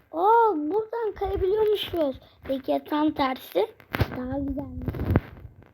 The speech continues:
Gidelim bakalım. He?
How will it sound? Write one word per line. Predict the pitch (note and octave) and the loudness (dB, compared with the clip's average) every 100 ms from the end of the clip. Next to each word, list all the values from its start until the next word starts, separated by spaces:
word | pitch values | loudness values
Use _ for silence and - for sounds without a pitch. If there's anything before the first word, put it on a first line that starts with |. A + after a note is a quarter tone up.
| _ | _
Gidelim | D#4 D#4 F4+ G4+ F#4+ | -6 0 0 2 0
bakalım. | F4+ - D4+ C4+ B3+ - - - - - - - - - - _ _ _ _ _ - _ - - - - - - - - | 0 0 2 2 2 2 2 0 0 4 4 2 -18 -20 -20 _ _ _ _ _ -20 _ -6 -4 -4 -8 -14 -16 -20 -14
He? | B3+ B3+ C#4+ | -8 -6 -4